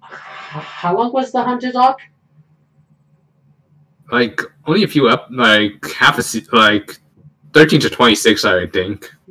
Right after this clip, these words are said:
Speaker 1: Y-, y-, y-, yeah, a-, and you're gonna switch main characters? They should have, like, kept Taki. Though they did give a canon explan-, a, like, in-universe explanation,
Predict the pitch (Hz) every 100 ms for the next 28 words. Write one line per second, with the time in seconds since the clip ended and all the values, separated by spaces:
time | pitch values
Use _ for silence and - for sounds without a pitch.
0 | _ 190 220 226 240 - 254 - 135 -
1 | 156 156 147 143 151 180 175 - 180 175
2 | 170 156 156 175 220 - _ 170 151 -
3 | - - 226 214 175 151 156 151 - _
4 | _ _ - 165 - 175 160 147 123 180
5 | 180 185 202 208 202 - - 151 - -
6 | 151 190 220 214 202 - 226 220 - _
7 | _ _ _ 156 147 135 - _ _ _
8 | 165 143 165 185 196 196 - 190 190 -
9 | 202 202